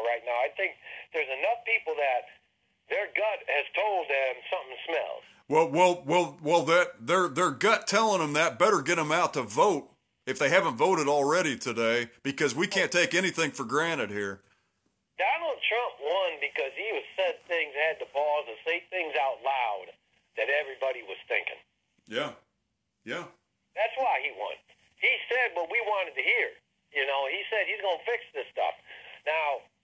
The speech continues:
Speaker 1: I still hold my breath until the day there's handcuffs on Hillary Clinton.
Speaker 2: Uh, yeah.
Speaker 1: I want to see that.
Speaker 2: Hey,
Speaker 1: I
Speaker 2: you
Speaker 1: want to see that promise fulfilled.
Speaker 2: You, you're not gonna see it if the Democrats take back over. It'll, it'll just get buried forever.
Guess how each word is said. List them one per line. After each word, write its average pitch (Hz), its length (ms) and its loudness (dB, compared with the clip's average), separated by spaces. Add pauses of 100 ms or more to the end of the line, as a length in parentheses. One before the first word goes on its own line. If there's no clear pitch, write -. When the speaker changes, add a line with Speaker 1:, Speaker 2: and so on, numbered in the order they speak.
(720)
Speaker 1:
I 175 200 2
still 240 480 0 (240)
hold 208 240 0
my 165 240 0
breath 202 400 0
until 165 320 -2
the 143 120 -6
day 185 360 0
there's 139 120 -6
handcuffs 156 520 -2
on 120 120 -4
Hillary 131 360 0
Clinton. 123 240 -4 (480)
Speaker 2:
Uh, 156 240 -4 (640)
yeah. 165 240 2
Speaker 1:
I 208 240 0
want 208 240 -2
to - 40 -20 (120)
see 220 160 0
that. 123 200 -2 (520)
Speaker 2:
Hey, 113 80 0
Speaker 1:
I 175 120 2
Speaker 2:
you - 40 -6
Speaker 1:
want 240 240 0
to - 80 -18
see 233 140 0 (100)
that 185 160 -2
promise 160 400 -4
fulfilled. 139 520 -8 (280)
Speaker 2:
You, 139 140 -2 (140)
you're 156 240 2
not 190 160 8
gonna 175 160 4
see 208 180 6
it 202 80 4
if 196 80 4
the 165 80 0
Democrats 151 540 2
take 131 260 0
back 131 220 2
over. 135 260 0
It'll, 160 220 0
it'll 165 180 0
just 135 220 0
get 110 180 -4
buried 156 400 2
forever. 131 540 0